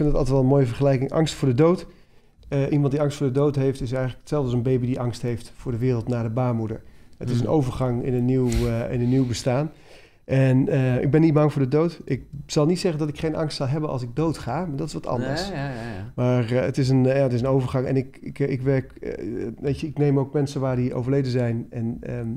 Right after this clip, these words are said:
Speaker 1: die zijn er gewoon nog. En, ja, we moeten ons, eh, we mogen ons daar met z'n allen wat minder druk over maken
Speaker 2: Ja.
Speaker 1: en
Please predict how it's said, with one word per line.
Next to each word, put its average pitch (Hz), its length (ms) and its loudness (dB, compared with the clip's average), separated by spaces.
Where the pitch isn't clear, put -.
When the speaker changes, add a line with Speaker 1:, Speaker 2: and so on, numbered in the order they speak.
Speaker 1:
die 139 140 0
zijn 131 220 0
er 123 80 -2
gewoon 110 360 -4
nog. 107 400 -6
En, - 180 -10
ja, 117 220 -2
we 117 120 -4
moeten 127 320 -4
ons, 113 320 -8
eh, 113 200 -2
we 123 140 -2
mogen 156 240 4
ons 151 100 2
daar 151 140 2
met 147 140 2
z'n 151 80 -8
allen 143 220 -2
wat 120 140 -4
minder 139 280 2
druk 123 240 -6
over 110 240 -6
maken 101 400 -8
Speaker 2:
Ja. - 60 -10
Speaker 1:
en - 120 -10